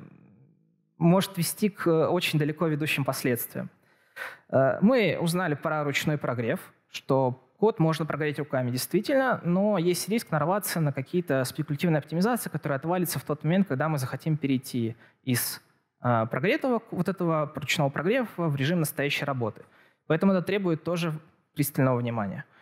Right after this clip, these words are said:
Мы узнали про всяческие экзотические G V M, которые могут сохранять эту статистику джет-компиляции с прошлых запусков.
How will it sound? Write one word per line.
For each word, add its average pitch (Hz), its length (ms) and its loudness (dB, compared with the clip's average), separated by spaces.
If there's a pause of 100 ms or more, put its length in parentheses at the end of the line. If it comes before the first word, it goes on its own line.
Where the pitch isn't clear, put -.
(500)
Мы 277 180 8
узнали 180 440 2
про 160 460 0
всяческие 147 520 -4
экзотические 147 460 -2
G 143 140 0
V 160 80 2
M, 135 180 0
которые 139 340 -4
могут 135 300 -4
сохранять 156 460 0
эту - 180 -10
статистику 147 540 -4
джет-компиляции 139 720 -2
с - 60 -10
прошлых 127 400 -6
запусков. 202 600 -2